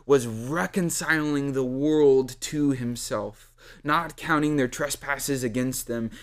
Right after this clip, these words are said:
and entrusting to us the message of reconciliation. Therefore, we are ambassadors for Christ,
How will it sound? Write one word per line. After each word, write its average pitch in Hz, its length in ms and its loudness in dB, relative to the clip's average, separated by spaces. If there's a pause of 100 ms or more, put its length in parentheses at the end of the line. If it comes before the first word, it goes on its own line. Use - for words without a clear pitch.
(100)
and 127 140 -2
entrusting 170 1000 -4 (220)
to 180 380 2
us 120 340 -2
the 139 120 2
message 139 640 0
of 127 340 2 (260)
reconciliation. 113 1160 0 (520)
Therefore, 131 1000 4
we 151 520 -2
are 139 380 4
ambassadors 123 1200 2
for 127 480 2
Christ, - 800 -4